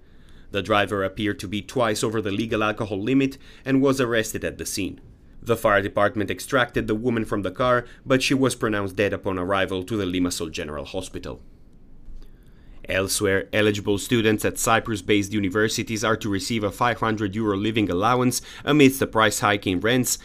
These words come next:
and a shortage of student accommodations. Students abroad will be also granted two hundred euros to cover the price of their plane ticket.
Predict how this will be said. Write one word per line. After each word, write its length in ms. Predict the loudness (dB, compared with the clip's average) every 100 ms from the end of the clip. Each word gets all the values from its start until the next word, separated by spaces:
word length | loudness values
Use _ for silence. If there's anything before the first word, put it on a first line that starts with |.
| -8 0
and 140 | 2
a 40 |
shortage 460 | 4 4 4 2 0
of 100 | -2
student 440 | -4 0 0 0
accommodations. 840 | -2 -2 0 0 0 -4 -6 -8 -10 -16 -20 -20 -20 -12
Students 500 | -4 0 0 0 0
abroad 380 | 0 2 2 0
will 160 | -2
be 120 | 0
also 300 | 2 2 0
granted 480 | 0 2 2 0 -2
two 140 | 2 4
hundred 360 | 2 0 0
euros 320 | 2 4 2
to 120 | 0 -2
cover 260 | 0 0
the 80 | -2
price 340 | 0 0 0
of 120 | -2 -2
their 120 | -2
plane 300 | 0 -2 -2
ticket. 380 | -6 -8 -12